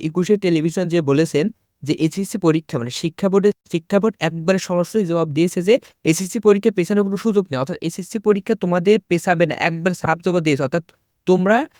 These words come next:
এখন জেনে নাও তোমাদের দুইটা দাবির মধ্যে প্রথম দাবি ছিল যে এসএসসি পরীক্ষা পেছানো, সেটা শিক্ষা বোর্ড সরাসরি একবারে বলে দিয়েছে যে তোমাদের এসএসসি পরীক্ষা পেছানোর কোনো সুযোগ নেই। তাহলে তোমার দুই নাম্বার দাবি কি? তা দুই নাম্বার দাবি দেখ-, তারা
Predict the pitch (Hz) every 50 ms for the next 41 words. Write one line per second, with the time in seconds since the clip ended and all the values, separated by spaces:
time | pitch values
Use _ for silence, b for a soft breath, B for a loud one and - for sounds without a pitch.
0 | _ _ _ - 143 143 - 208 185 147 156 165 180 190 208 208 196 185 170 175
1 | 180 180 196 147 143 156 165 185 185 160 160 156 151 165 170 170 170 170 151 170
2 | 208 196 180 165 - 185 202 196 202 190 190 185 - 185 185 185 180 185 170 175
3 | 180 190 185 190 185 190 180 175 160 151 - 143 123 117 - 165 151 - 185 -
4 | - 180 165 - - 202 196 180 202 208 202 - _ _ - - 190 180 165 -
5 | 220 220 240 - - 170 165 160 165 185 190 196 196 202 - _ _ _ _ 160
6 | 170 175 175 165 175 180 185 - 226 202 220 208 - 175 165 170 165 196 220 240
7 | 247 240 - _ _ _ _ - 160 165 - 180 175 - 226 202 196 180 170 -
8 | 208 202 - 170 - 185 185 190 180 180 180 175 - 226 190 196 - - 135 113
9 | 101 - 151 143 165 185 190 202 202 202 196 202 185 139 156 175 175 185 185 180
10 | 202 185 185 175 156 156 151 - 120 95 - - _ _ _ _ - 143 135 160
11 | 180 175 185 185 190 220 208 226 233 208 175 165 175 170 - _ _ _ _ -
12 | 123 131 - 156 160 190